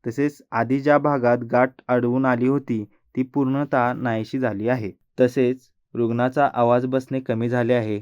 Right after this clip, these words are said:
घशातील आवळल्यासारखे वाटणे कमी झाले आहे, भूक आणि झोप सुधारली आहे, बोलण्यात सुलभता आली आहे, पायावरील खाज व पचनाच्या तक्रारी कमी झाल्या आहेत.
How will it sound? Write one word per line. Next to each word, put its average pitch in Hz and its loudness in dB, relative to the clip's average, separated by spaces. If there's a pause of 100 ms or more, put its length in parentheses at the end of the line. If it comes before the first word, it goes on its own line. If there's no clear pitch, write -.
(120)
घशातील 117 -2 (120)
आवळल्यासारखे 117 -2
वाटणे 117 -2
कमी 113 -6
झाले 120 -2
आहे, 110 -6 (380)
भूक 127 2
आणि 131 2
झोप 123 -2
सुधारली 113 -2
आहे, 107 -2 (680)
बोलण्यात 123 6
सुलभता 131 2
आली 135 2
आहे, 110 -2 (260)
पायावरील 117 2
खाज 113 0
व 117 0
पचनाच्या 117 -4
तक्रारी 117 -4
कमी 110 -4
झाल्या 107 -4
आहेत. 98 -6